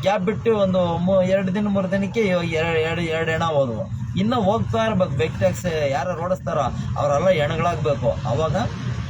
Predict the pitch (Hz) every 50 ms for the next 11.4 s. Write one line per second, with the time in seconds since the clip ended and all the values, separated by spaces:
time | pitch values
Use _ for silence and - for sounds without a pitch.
0 | - - 127 135 135 143 156 139 175 160 - 160 151 143 139 127 - 143 - 151
1 | - - 143 139 135 135 131 - - - - - - - - - - 180 180 170
2 | 147 - - 180 175 170 - 147 143 156 147 139 139 147 151 151 143 131 135 135
3 | 131 131 131 - 143 139 139 135 143 156 151 151 147 139 160 180 202 196 - -
4 | - - - - - 147 156 170 165 147 135 120 117 - - 160 170 170 160 -
5 | - 143 143 - 156 151 156 143 143 139 135 - 139 139 139 - - - 170 -
6 | 151 - 151 131 - 143 - - 143 135 135 135 131 139 131 127 127 120 113 -
7 | 147 139 139 - 170 165 - - - 156 151 - - 160 170 185 175 160 156 139
8 | - 156 160 151 - 143 127 - - 135 113 - - - 170 170 160 156 156 147
9 | 147 135 123 - - 123 117 110 113 123 127 120 107 - - - - - - -
10 | 98 117 127 127 127 - - 139 147 156 165 156 143 160 - - 160 156 151 160
11 | 151 139 - - 147 139 131